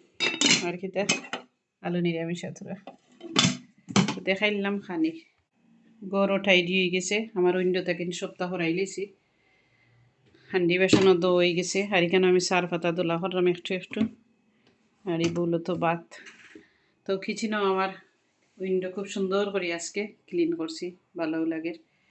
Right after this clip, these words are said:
কিতার লাগি তো রাখছিলাম, লাইক, কিতা নাগামরিচর গাছ সপ্তাহ ইতা হরাই লিছি এখন কিচেন থেকে, হরাই আনিয়ে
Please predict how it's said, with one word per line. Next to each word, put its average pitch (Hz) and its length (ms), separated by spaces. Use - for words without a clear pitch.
কিতার - 260
লাগি 175 280
তো - 120
রাখছিলাম, 180 420
লাইক, 160 260
কিতা - 280
নাগামরিচর 170 720
গাছ 170 180
সপ্তাহ 175 340
ইতা 165 180
হরাই 165 280
লিছি 185 280
এখন 160 180
কিচেন 160 280
থেকে, 160 220
হরাই 170 200
আনিয়ে 180 200